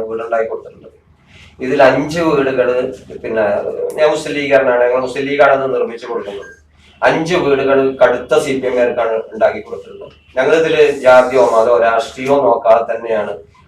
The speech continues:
അതില് മാനദണ്ഡം അർഹതയാണ്. ആ അർഹത വാടക വീട്ടിൽ കഴിയുന്ന ആളുകള്, വിധവകള്, അങ്ങനെയുള്ള വളരെ കഷ്ടപ്പെട്ട ഒരു വീട് വെക്കാൻ കഴിയാത്ത ആളുകൾക്കാണ് ഈ പതിനാല് വീടുകളും ഞങ്ങൾ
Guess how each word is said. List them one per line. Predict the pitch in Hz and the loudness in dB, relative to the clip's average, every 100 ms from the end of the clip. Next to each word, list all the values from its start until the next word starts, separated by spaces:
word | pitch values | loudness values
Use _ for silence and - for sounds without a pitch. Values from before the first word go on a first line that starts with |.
| - | -2
അതില് | 147 151 156 147 131 | 2 4 6 6 4
മാനദണ്ഡം | 131 139 139 139 147 - 110 | 4 6 4 4 2 2 0
അർഹതയാണ്. | 110 107 131 135 147 - - _ _ _ _ - - - - 120 | 0 0 2 4 4 2 -8 _ _ _ _ -20 -20 -20 -2 4
ആ | 139 135 | 6 6
അർഹത | 123 127 - 120 120 | 2 2 6 8 8
വാടക | 120 127 139 | 8 6 6
വീട്ടിൽ | 139 135 135 | 2 0 2
കഴിയുന്ന | 127 120 120 120 107 | 2 2 2 2 2
ആളുകള്, | 104 104 107 - _ _ _ - 127 | 0 -4 -8 -12 _ _ _ -16 -10
വിധവകള്, | 131 143 135 120 113 107 - - - - - - 120 | 4 6 8 6 4 2 -4 -14 -20 -18 -14 -2 2
അങ്ങനെയുള്ള | 147 170 151 139 | 6 8 10 8
വളരെ | 120 - - 170 143 | 8 6 6 6 4
കഷ്ടപ്പെട്ട | 156 160 156 147 - 147 143 135 | 4 4 4 2 2 4 4 4
ഒരു | 139 135 | 0 -4
വീട് | 139 160 160 | -4 2 4
വെക്കാൻ | - 156 147 | 4 2 4
കഴിയാത്ത | 135 131 127 127 123 | 0 2 0 2 2
ആളുകൾക്കാണ് | 117 117 120 - 120 120 120 | 2 -2 -8 -6 -4 -4 -4
ഈ | - | -4
പതിനാല് | 110 110 127 - 139 | -4 0 2 2 0
വീടുകളും | 113 107 110 117 | -4 -6 -6 -6
ഞങ്ങൾ | 107 | -8